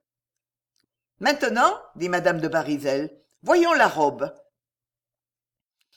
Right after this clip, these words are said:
Elle ouvrit les armoires, et prenant les robes qui étaient accrochées là les unes à côté des autres, elle en jeta quelques-unes sur le lit, mais sans faire son choix. Elle en garda une dans ses mains, et l'examinant, «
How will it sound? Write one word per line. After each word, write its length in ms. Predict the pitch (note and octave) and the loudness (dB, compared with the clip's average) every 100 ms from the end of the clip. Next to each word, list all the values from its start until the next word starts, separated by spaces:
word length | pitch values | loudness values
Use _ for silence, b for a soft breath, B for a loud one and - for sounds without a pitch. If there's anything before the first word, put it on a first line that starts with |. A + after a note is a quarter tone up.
| _ | _
Elle 180 | - F#3 | -2 0
ouvrit 280 | A#3 B3+ D#4+ | -2 -2 -2
les 180 | C#4+ E3+ | -2 -2
armoires, 560 | C#3 C#3 D#3+ B3 D#4 F4 B B | -6 -2 0 0 -2 -8 B B
et 180 | G#3+ - | -2 -2
prenant 300 | - C4+ A#3 | -8 -6 -2
les 140 | F3+ | -2
robes 360 | D#3+ A3+ C#4 A#3 | -2 -2 -2 -4
qui 80 | G3 | -6
étaient 300 | F#3+ F3+ D#3+ | -2 -2 -4
accrochées 540 | - D#3 D3+ - G3 | -6 -8 -6 0 0
là 300 | D3 F#3+ B3+ - | 2 0 -2 -2
les 280 | D#3 D3 F3 | -2 -2 -4
unes 280 | C4+ B3+ | -6 -4
à 60 | G3+ | -4
côté 260 | G3+ F3 D#3 | -4 -6 -2
des 240 | C3+ C3 | -2 -2
autres, 400 | D#3 A#3+ - - b b b b | -4 -4 -6 -14 b b b b
elle 160 | F3+ | 0
en 100 | F3 | 0
jeta 300 | E3+ C4+ B3+ | 0 -4 -4
quelques-unes 640 | - A#3 A#3+ C4+ G#3+ G#3+ E3+ | -4 -6 -6 -8 -6 -6 -6
sur 200 | E3+ C#3+ | -4 -2
le 120 | C3+ | -2
lit, 400 | C3+ F3+ D#4 - B B | -2 -2 -4 -6 B B
mais 140 | D#3 E3+ | -4 -4
sans 260 | - D4+ | -2 -6
faire 280 | D#4 D#4 D#4+ | -4 -6 -6
son 220 | - F3+ | -6 -6
choix. 560 | E3+ - C3 B2+ - _ _ _ _ _ _ _ - | -6 -4 -4 -4 -8 _ _ _ _ _ _ _ -2
Elle 140 | F#3 | 2
en 120 | E3+ | 2
garda 340 | E3 C#4+ C#4 C4+ | 2 0 2 2
une 320 | C4 A#3+ E3 | 0 -6 -4
dans 160 | D3+ | -4
ses 180 | D3 C#3+ | -4 -6
mains, 340 | C3 D3 B3 - - | -4 -4 -6 -8 -6
et 120 | A#3+ | -2
l'examinant, « 920 | G#3+ F3 E3+ D#3+ D3 D3 G#3 F4+ - | -2 -2 0 -2 -2 -4 -4 -6 -14